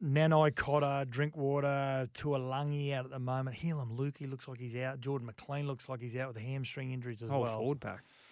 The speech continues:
Speaker 1: Yeah, so they're doing their best at the moment, but they get them back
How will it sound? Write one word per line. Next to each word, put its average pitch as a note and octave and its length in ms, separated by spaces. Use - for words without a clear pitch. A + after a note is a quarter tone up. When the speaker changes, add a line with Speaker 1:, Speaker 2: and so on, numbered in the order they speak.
Speaker 1:
Yeah, B2 200
so D#3+ 120
they're F#3+ 100
doing G3+ 200
their D3+ 80
best E3 240
at - 20
the D3 80
moment, C#3+ 340
but D3 140
they C#3+ 100
get F3 160
them B2+ 140
back D3+ 380